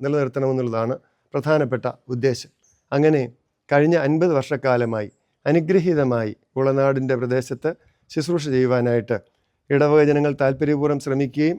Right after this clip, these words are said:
അവരുടെ ഹാർദമായിട്ടുള്ള പരിശ്രമവും സ്നേഹവും സഹായവും സഹകരണവും ലഭ്യമാക്കിയതിനാലാണ് ഈ സംഗതികൾ അനുഗ്രഹീതമായി പൂർത്തീകരിക്കാനായിട്ട് സാധിക്കുന്നത്. ഈ വർഷത്തിൽ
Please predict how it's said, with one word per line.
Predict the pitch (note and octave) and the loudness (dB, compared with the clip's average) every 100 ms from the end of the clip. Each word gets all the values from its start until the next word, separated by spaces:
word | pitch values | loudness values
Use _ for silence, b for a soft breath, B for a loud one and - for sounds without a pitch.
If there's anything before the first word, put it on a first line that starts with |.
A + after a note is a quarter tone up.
| - | -4
അവരുടെ | B2+ C3 B2+ | -6 -4 -2
ഹാർദമായിട്ടുള്ള | C#3 C3+ C3+ C3 - B2 | -2 -2 -2 -2 -2 -4
പരിശ്രമവും | B2+ B2 C3+ C#3 C#3+ F#3 - | -4 -6 -4 -2 -2 -4 -8
സ്നേഹവും | C3+ C3+ B2 C#3+ D3+ b b - | -4 -4 -2 -4 -6 b b -4
സഹായവും | C#3 B2 D3 D3+ D3+ C#3+ | -2 2 2 2 0 -2
സഹകരണവും | C3+ C3+ D3 D#3+ D3 | -4 -2 -2 -2 -2
ലഭ്യമാക്കിയതിനാലാണ് | C3 E3+ C#3+ B2+ C3 B2 A#2 G#2+ G#2+ G#2+ _ _ _ | -4 -4 -6 -4 -4 -2 -4 -4 -8 -12 _ _ _
ഈ | C#3 C#3+ | -6 -4
സംഗതികൾ | C3 C3+ C#3 E3+ - _ _ - | -4 -4 -2 -4 -8 _ _ -6
അനുഗ്രഹീതമായി | C3 C3+ C#3 B2+ B2 B2+ B2 | -4 -2 -4 -4 -4 -2 -2
പൂർത്തീകരിക്കാനായിട്ട് | A#2+ B2 C3 C3 B2 B2+ B2+ B2+ B2+ | -4 -6 -4 -4 -4 -4 -4 -6 -8
സാധിക്കുന്നത്. | B2+ B2+ C3+ C#3 D3 F#3+ _ - D#3 | -6 -6 -6 -4 -6 -8 _ -6 0
ഈ | F#3+ G3 - _ _ _ - - | 0 -2 -8 _ _ _ -14 0
വർഷത്തിൽ | D3 C#3+ E3+ F3 | 0 2 2 2